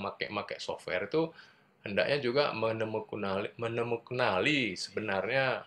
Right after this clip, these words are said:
root dan basic di dalamnya. Dan itu berbeda-beda. Apalagi kalau udah mau cepet-cepet gambar-gambar picture keluarannya saja ditampilin, yang di dalamnya kadang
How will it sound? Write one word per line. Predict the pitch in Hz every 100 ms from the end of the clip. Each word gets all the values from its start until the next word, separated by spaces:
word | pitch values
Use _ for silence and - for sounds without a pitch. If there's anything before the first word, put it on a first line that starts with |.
| - 143
root | 135 143 - _ _ -
dan | 110 127 127 - - - _ -
basic | 113 107 - - -
di | 113
dalamnya. | 101 92 87 85 80 - - - _ _ _
Dan | - 90 90
itu | 98 131 139 120
berbeda-beda. | - 95 87 82 87 - 85 80
Apalagi | 92 92 123 131 127 - - - - -
kalau | 95 117
udah | 98 117 120
mau | 110
cepet-cepet | 98 - - - - - 127 - _ _
gambar-gambar | - 92 92 95 98 90 92 92 - 117
picture | - - 113 101 - - - -
keluarannya | 104 101 107 104 98
saja | 127 139 151
ditampilin, | 113 - 95 95 117 107 107 - - - _
yang | 113 101
di | 98
dalamnya | 95 95 92 113 143 143
kadang | 113 135 139